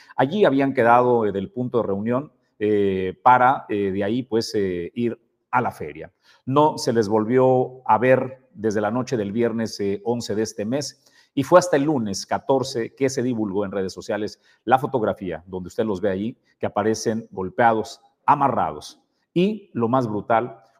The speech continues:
un video en redes sociales donde se exhibe cómo son obligados a golpearse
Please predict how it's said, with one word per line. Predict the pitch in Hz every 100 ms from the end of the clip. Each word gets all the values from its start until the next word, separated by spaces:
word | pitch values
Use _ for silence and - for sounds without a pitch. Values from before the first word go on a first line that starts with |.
| _
un | 160
video | 139 127 131 120
en | 110
redes | 113 120 113
sociales | 110 95 120 110 101 - -
donde | 123 156 156
se | 131
exhibe | - 120 80 71 - _ _ _ _
cómo | 156 151 143 135 - -
son | - 151 151 - -
obligados | 127 131 139 151 113 95 - - _ -
a | 143
golpearse | 123 113 - 101 90 - 95